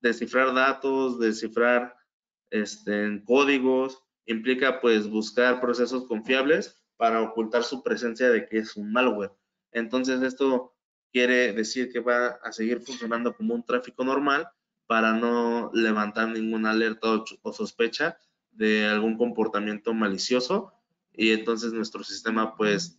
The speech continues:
diga, "Ah, ok, estás bien, no estás haciendo nada malo, sigue siendo algo normal en tu comportamiento, aquí no va a haber ningún problema, entonces sigue".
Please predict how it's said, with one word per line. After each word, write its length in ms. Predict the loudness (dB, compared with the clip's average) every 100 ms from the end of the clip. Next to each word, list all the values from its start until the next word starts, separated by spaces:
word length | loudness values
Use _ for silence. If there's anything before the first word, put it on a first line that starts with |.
| -4
diga, 680 | 2 2 2 0 -2 -6 _ _ _
"Ah, 320 | 2 2 2
ok, 80 | 0
estás 500 | 0 2 0 0 0
bien, 280 | 2 2 2
no 80 | -2
estás 200 | 0 0
haciendo 260 | 0 -8
nada 220 | -10 -12 -4
malo, 420 | -2 0 -2 -8 _ _
sigue 320 | -8 -2 0
siendo 360 | 0 0 2 4
algo 280 | 4 4 2
normal 480 | 2 0 2 2 2
en 120 | -2
tu 100 | -10
comportamiento, 880 | -10 -8 -8 -4 -4 -2 -6 -6 -14 _ _ _ _ _
aquí 360 | -8 -6 0 0
no 180 | 2 2
va 100 | 4
a 20 |
haber 180 | 2 0
ningún 260 | -2 -6
problema, 500 | 2 2 4 2 0
entonces 400 | 0 -4 -6 -6
sigue". 320 | -4 -4 -6